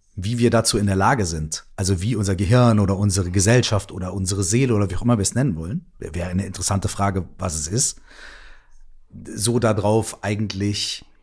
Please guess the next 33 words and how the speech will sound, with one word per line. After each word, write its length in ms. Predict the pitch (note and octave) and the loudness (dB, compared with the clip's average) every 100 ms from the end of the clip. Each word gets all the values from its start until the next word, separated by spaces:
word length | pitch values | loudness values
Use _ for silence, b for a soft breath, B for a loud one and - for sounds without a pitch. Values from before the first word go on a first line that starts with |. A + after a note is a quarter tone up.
| - - | -20 -6
eingestellt 720 | - G#3 G#3+ G#2+ - E2+ E2+ | -2 2 4 2 0 -2 -4
ist, 340 | G2 F#2+ - G2 | -6 -6 -6 -4
neunundneunzig 600 | G#2+ C#3+ F#3+ C3+ A2+ - | 2 4 4 2 0 -2
Komma 160 | G2+ | -2
neun 200 | G2 G2 | 0 -2
Prozent 500 | - F#2+ G2+ G2+ G#2 | -4 -6 -6 -6 -6
der 100 | F2+ | -6
Zeit 400 | - F2 G#2 - | -6 -6 -8 -4
nicht 440 | G2 D#3 - - - - | 2 2 2 -4 -14 -16
vor 300 | - A#2 - | -6 -4 0
Augen 340 | A2+ A#2+ A2+ | 2 2 0
zu 220 | - G2 F2+ | -4 -4 -6
haben, 540 | E2+ F#2 E3 - - _ - - b b b b b b - - | -6 -6 -8 -10 -20 _ -20 -20 b b b b b b -10 -6
dass 220 | - - | -2 0
es 100 | - | 0
absolut, 640 | - - C#3+ B2+ D3 D3+ - G#2 | -2 0 4 4 2 -2 -10 -10
dass 180 | - A#2+ | -6 -2
es 180 | B2+ - | -2 -2
a-, 100 | C#3+ | -2
absolut 440 | - D#3 - D#3+ | -2 -2 -2 0
niemand 540 | B2 C#3 E3 G#3 F#3+ D3+ | 2 4 6 8 6 6
eine 120 | C#3 | 4
Wette 220 | C#3+ D#3 | 4 2
darauf 280 | A#2+ G2+ - | 2 2 -2
abschließen 420 | G#2+ - F#2 G2+ | -4 -6 -6 -6
könnte, 440 | - F#2 G2+ D3+ - - - - - - - - - - | -4 -4 -2 -4 -6 -18 -20 -20 -20 -20 -20 -20 -6 -2
ob 180 | A#2 | 2
der 100 | A#2+ | 4
nächste 280 | G#2+ A2+ - | 6 6 4
Moment 260 | G#2+ G2 F#2 | 2 2 0
stattfindet 480 | G#2+ - D#2+ D#2 D#2 | -2 -4 -8 -8 -12
oder 160 | C#2+ | -16
nicht. 300 | D#2+ - - | -16 -16 -18